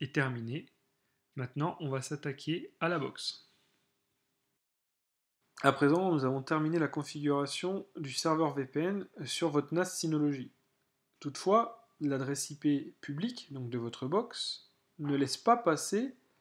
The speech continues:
le flux vers l'adresse I P privée de votre nas. Et bien heureusement. Donc, à présent, on va devoir indiquer à la box que certains ports peuvent, du coup, être, depuis la, l'I P publique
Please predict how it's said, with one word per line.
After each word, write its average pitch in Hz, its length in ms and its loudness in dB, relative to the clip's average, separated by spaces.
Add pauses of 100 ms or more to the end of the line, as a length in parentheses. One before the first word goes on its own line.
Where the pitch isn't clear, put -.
(180)
le 139 140 2
flux 240 440 0 (160)
vers 139 120 2
l'adresse 139 460 2
I 143 40 -14
P - 320 -2 (280)
privée 170 520 0 (320)
de 139 80 -2
votre 131 300 0
nas. - 440 -2 (520)
Et 143 80 6
bien 147 200 6
heureusement. 147 540 2 (480)
Donc, 156 460 2
à 165 100 0
présent, 180 380 4
on 160 60 4
va 143 120 4
devoir 143 400 2
indiquer 175 440 0
à 156 60 6
la 131 160 4
box - 640 -6 (540)
que 135 100 -6
certains 156 680 2
ports 226 580 4 (1300)
peuvent, 190 480 6
du 139 160 -6
coup, 226 380 -2 (580)
être, 170 380 2 (140)
depuis 180 400 2
la, 151 140 10
l'I 147 200 0
P 147 180 4
publique 160 640 -6